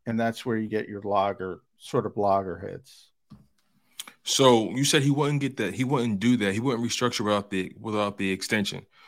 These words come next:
Speaker 2: So does that imply that if the Eagles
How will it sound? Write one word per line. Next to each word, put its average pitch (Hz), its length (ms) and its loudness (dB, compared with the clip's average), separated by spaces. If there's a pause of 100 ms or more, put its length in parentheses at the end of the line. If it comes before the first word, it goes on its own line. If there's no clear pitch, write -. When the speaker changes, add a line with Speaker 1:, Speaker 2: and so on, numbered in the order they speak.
(120)
Speaker 2:
So 107 480 4 (400)
does 113 100 2
that 135 100 6
imply 123 560 6
that 101 380 0 (580)
if 113 160 -4
the - 180 -4
Eagles 147 520 4